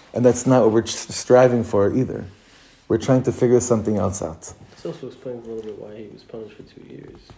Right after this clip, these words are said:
Speaker 2: For
Speaker 1: For the extra
Speaker 2: that.
Speaker 1: two years, nachon. 'Cause by the tzaddik, the medakdek kechut ha'se'ara.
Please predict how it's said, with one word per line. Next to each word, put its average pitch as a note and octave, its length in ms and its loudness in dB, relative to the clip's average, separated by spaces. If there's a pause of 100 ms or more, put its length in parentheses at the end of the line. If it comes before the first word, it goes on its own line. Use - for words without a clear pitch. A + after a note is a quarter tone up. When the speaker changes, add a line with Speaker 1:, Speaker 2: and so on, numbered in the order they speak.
Speaker 2:
For - 240 -18
Speaker 1:
For A2 60 2
the A2+ 140 6
extra A#2+ 280 2
Speaker 2:
that. F#2 80 -8
Speaker 1:
two G#2+ 100 0
years, F2+ 300 2
nachon. F#2 420 -2 (1700)
'Cause F#2 140 -8
by F#2 120 -2
the F2+ 100 -2
tzaddik, B2 720 2
the G2 160 4
medakdek G#2 720 2
kechut A#2 600 -2
ha'se'ara. G2+ 680 0